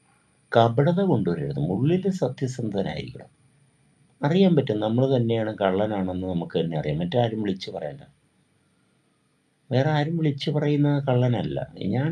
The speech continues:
കള്ളനാണെന്ന് എനിക്ക് തന്നെ അറിയുന്ന ഭാഗമുണ്ട്. അത് വൃത്തിയാക്കിയാൽ മതി.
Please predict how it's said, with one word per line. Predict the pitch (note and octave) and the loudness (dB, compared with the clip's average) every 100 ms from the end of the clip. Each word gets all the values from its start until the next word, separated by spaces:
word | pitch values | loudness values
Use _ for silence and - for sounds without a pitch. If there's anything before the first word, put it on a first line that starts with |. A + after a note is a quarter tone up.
| E3+ | 0
കള്ളനാണെന്ന് | D3 C3 B2+ A2+ G#2+ A2+ | 0 2 0 0 -2 -2
എനിക്ക് | G#2+ G#2 - C#3 | -2 -6 0 2
തന്നെ | C3 C3 | 4 2
അറിയുന്ന | A2+ G#2+ G2+ E2+ | 0 -2 -4 -8
ഭാഗമുണ്ട്. | - D#2 C#2+ B1+ B1+ - _ _ _ _ _ _ _ _ | -10 -8 -6 -8 -10 -20 _ _ _ _ _ _ _ _
അത് | D#3 E3+ | -4 0
വൃത്തിയാക്കിയാൽ | F3 C3 C#3 A2 - - | 0 0 2 0 0 -6
മതി. | - - | -6 -12